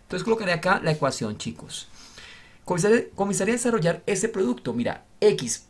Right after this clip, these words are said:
por X me da X cuadrado. X por tres, tres X. Dos por X, dos X. Dos por tres, seis. Acá aplicamos la propiedad distributiva. Cinco por X, cinco X. Y cinco por tres,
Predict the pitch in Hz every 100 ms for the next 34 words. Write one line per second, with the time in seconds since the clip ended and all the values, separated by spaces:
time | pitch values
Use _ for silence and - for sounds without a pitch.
0 | _ 233 226 202 185 202 226 - 143 139
1 | 123 113 113 135 - 202 285 277 127 -
2 | _ _ - - - 214 - 220 - -
3 | 233 247 190 190 226 - - - 240 202
4 | 135 120 - - - - _ _ 123 127
5 | 165 120 - 160 208 220 185 214 - -
6 | - - - - - - - - - 143
7 | 147 127 117 185 214 208 - 131 101 -
8 | - - - - - - - - - -
9 | 135 139 - 160 180 180 190 180 160 262
10 | 156 175 185 190 269 247 - - - 196
11 | 156 226 202 233 214 196 240 - - -
12 | 139 135 226 - - - - - 147 165
13 | 180 190 220 196 202 233